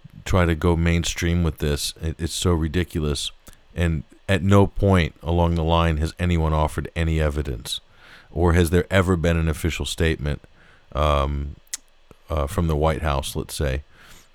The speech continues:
uh, to confirm this. And of course, no evidence is ever presented, but the media run with it. And so when all the networks run with the same story, the end result is, sadly anyway,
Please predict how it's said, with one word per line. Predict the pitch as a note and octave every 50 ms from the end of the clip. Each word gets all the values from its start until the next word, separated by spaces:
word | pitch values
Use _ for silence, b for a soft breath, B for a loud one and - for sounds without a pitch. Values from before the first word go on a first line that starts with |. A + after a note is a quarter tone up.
| - - -
uh, | C#2+ D#2+ D#2 D2 C#2+ C#2+ C#2+ C#2+ C#2 - _ - - -
to | - - E2+
confirm | - - E2+ D2 - - E2+ D#2 D2+ D2+ D2 C#2+
this. | C2+ C2+ B1+ - - -
And | D2+ D2 C#2+ C#2+ - -
of | - D2+ -
course, | - - D#2+ C#2+ - -
no | D#2+ D#2 D#2
evidence | D#2 C#2 D2+ D2+ D2+ D2 - -
is | D2 D2+
ever | D#2 C#2 C#2
presented, | C2+ - - D#2+ D2+ D#2+ A2 A#2 A2+ - F#2+ E2 D#2 B B B B B B B -
but | F#2 F2+
the | - G2
media | G2 A2+ A#2+ A#2+ A2+ G2+
run | F2+ E2 F2+ F2+ F#2+ G2
with | F#2 F2 D#2+ -
it. | E2 D2 - -
And | - F2 E2+ E2+ E2+ -
so | - - G2 F#2
when | F2 F2 F#2+ G2 F#2+ F#2+ F#2+ - -
all | - F#2+ F#2+ F#2+ F#2
the | F#2 F#2+
networks | F#2+ G2 F#2+ - F2+ F#2 F2+ - - -
run | D#2+ D#2 E2+ E2+ E2+ E2+
with | E2 -
the | - D2+
same | - F2+ D#2 D#2
story, | - - - G2+ G2 G2 F2+ E2 B B B B B B B B -
the | - F2+ F2 -
end | - F#2+ G2 F2+
result | F2+ F2+ E2+ D2+ D#2+ F2+ F2+ G2+ A2 - C#2
is, | D2+ D2 D2+ D2+ -
sadly | - - - F2 E2 E2+ E2 D2+ C2+ D2 D#2
anyway, | D2+ D2 D2+ D2 C#2+ C#2+ C#2 C#2 D#2